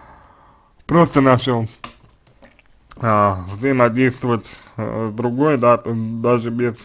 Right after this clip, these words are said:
физической, физической измены. Вот. То есть здесь, конечно, история, она вот такая. С одной стороны, это то, что вы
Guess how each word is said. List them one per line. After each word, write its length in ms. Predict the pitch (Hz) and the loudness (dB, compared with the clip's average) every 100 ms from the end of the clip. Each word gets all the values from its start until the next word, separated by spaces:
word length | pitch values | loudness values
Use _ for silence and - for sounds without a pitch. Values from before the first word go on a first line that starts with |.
| - | -10
физической, 680 | 113 120 113 - - 127 | -6 -6 -8 -16 -14 -12
физической 760 | 123 120 117 117 - _ - 120 | -10 -10 -10 -10 -14 _ -4 -4
измены. 460 | 117 123 113 104 - _ _ _ _ _ _ _ _ - - - _ _ _ _ _ _ _ _ _ - | -2 -4 -6 -8 -14 _ _ _ _ _ _ _ _ -20 -20 -20 _ _ _ _ _ _ _ _ _ -12
Вот. 500 | 113 113 113 104 - 113 - - - | -6 -2 -4 -6 -12 -18 -18 -20 -12
То 100 | - | -6
есть 120 | 113 117 | -6 -4
здесь, 240 | 180 185 | -4 -4
конечно, 580 | 131 117 156 143 127 117 | -4 -4 -4 -6 -6 -6
история, 540 | 107 - 151 147 113 | -8 -4 -2 0 -2
она 480 | 107 117 123 110 107 - _ _ | -2 -4 -4 -4 -6 -10 _ _
вот 260 | 117 110 113 - _ _ _ _ _ _ - | -12 -10 -10 -16 _ _ _ _ _ _ -4
такая. 480 | 123 - 113 - - _ _ _ _ _ _ - - - _ _ _ _ _ | -2 0 -2 -2 -10 _ _ _ _ _ _ -20 -20 -20 _ _ _ _ _
С 300 | 180 117 - | -12 -10 2
одной 320 | 139 147 143 | 4 4 0
стороны, 440 | 113 123 120 120 113 | -2 0 0 0 -2
это 180 | 107 | -4
то, 280 | 110 - 120 | -6 -2 -2
что 240 | 107 - 117 | -2 -6 -2
вы 240 | 135 175 | -2 -4